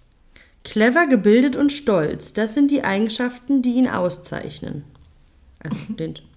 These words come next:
Speaker 1: er kann Ziele setzen und geht zuversichtlich zum Ziel, äh, zum Sieg.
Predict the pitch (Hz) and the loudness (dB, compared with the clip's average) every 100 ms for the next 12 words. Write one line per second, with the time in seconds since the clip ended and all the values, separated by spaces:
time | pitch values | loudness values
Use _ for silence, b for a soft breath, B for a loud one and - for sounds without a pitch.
0 | B B B B B - 214 214 196 - | B B B B B -2 0 2 2 2
1 | 254 302 294 294 262 220 208 - 247 262 | 2 4 2 2 2 2 0 0 2 4
2 | 226 226 - 214 202 196 - - 202 160 | 4 2 -2 -2 -4 -4 -8 -8 -6 -4
3 | - - 170 160 170 175 180 - - | -4 2 4 4 2 -2 -2 -8 -12